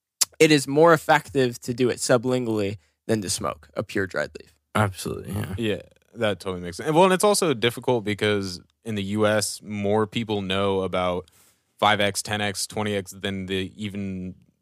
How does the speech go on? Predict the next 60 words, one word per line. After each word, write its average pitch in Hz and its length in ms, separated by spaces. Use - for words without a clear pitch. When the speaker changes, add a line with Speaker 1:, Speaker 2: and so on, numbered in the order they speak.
Speaker 3:
than, 104 220
like, 117 140
no 143 140
one's 156 220
seen - 280
an 104 140
actual, 101 300
like, 90 200
salvia 87 460
leaf 82 260
really, 82 300
like, 82 280
in 85 100
the 82 60
U 85 140
S. 82 180
Like, 90 140
it's 95 120
mostly, 98 420
like, 90 320
the 110 80
sixty 98 260
X 143 60
Speaker 1:
You'd 196 140
Speaker 3:
and - 100
Speaker 1:
be 285 80
Speaker 3:
all 320 60
that - 40
shit. 254 180
Speaker 1:
surprised. 180 540
They 170 120
Speaker 3:
I 208 40
mean, 226 140
Speaker 1:
grow, 196 100
Speaker 3:
there 202 80
are 190 360
Speaker 1:
they 190 200
grow 220 220
<laughs> - 0
commonly. 202 580
Speaker 3:
No, 262 220
Speaker 1:
Like, 151 200
Speaker 3:
well, 208 360
yeah, 190 260
there 156 220
are, 139 240
but, 123 160
like, 117 260
I 120 200
would 120 180
Speaker 1:
you 208 80
Speaker 3:
say 226 60
Speaker 1:
wouldn't 165 240
know 147 160
it 123 100
from 123 160
looking 156 300
at 110 120
it, 85 140
though. 113 220